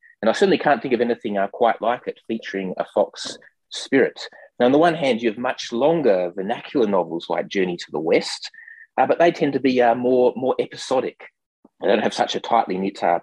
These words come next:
plot. Uh, and then you have much shorter collections of supernatural happenings like, uh, Liao Jai, Strange Tales from a Chinese Studio,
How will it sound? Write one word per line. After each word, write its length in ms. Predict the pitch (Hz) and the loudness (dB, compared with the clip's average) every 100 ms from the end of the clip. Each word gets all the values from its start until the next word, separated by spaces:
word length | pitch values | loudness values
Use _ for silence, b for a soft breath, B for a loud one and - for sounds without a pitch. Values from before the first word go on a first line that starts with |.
| - | 0
plot. 380 | 120 87 - - _ _ _ _ _ | 0 0 -6 -20 _ _ _ _ _
Uh, 320 | 110 107 107 - _ _ 110 | 2 4 2 -2 _ _ 2
and 100 | 120 | 4
then 140 | 139 | 6
you 140 | 117 | 4
have 260 | 104 95 95 | 2 0 0
much 200 | 104 - | -4 -4
shorter 400 | - 151 208 - | -2 2 2 0
collections 800 | - 87 - - - - - - | -4 -8 -8 -16 -18 -20 -20 -8
of 200 | 85 80 | -8 -8
supernatural 600 | - - 82 87 73 - - | -10 -8 -4 -2 -2 -6 -6
happenings 460 | - - 73 71 - | -10 -10 -12 -12 -6
like, 160 | 71 - - | -6 -6 -10
uh, 60 | - | -4
Liao 260 | 90 98 | 0 2
Jai, 320 | 208 110 107 107 _ _ - | 2 0 0 -4 _ _ -16
Strange 880 | - - 85 82 76 73 - - - - | -10 0 2 2 -2 -8 -12 -14 -14 -2
Tales 360 | 85 90 90 | 2 2 -2
from 100 | - | -6
a 40 | 78 | -8
Chinese 400 | - 80 78 - | -2 -4 -4 -10
Studio, 540 | - 76 80 107 170 | -8 -4 2 4 2